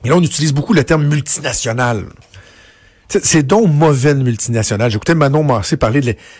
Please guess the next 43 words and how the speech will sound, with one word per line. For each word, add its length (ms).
des 120
multinationales 960
la 100
semaine 220
dernière, 420
là. 220
Yark, 260
yark, 240
yark, 240
yark, 240
yark. 320
Ah, 160
c'est 120
dégueulasse. 540
Ça, 180
pis 80
Satan, 300
c'est 80
la 60
même 160
affaire. 240
Mais 80
tu 60
sais, 40
les 120
multinationales, 680
ils, 120
ils 220
génèrent 460
un 100
peu 160
d'activité 500
économique, 480
je 120
dirais, 340
là. 160
Ils 140
créent 280
des 240
emplois 560
assez 300
pas 160
pires. 300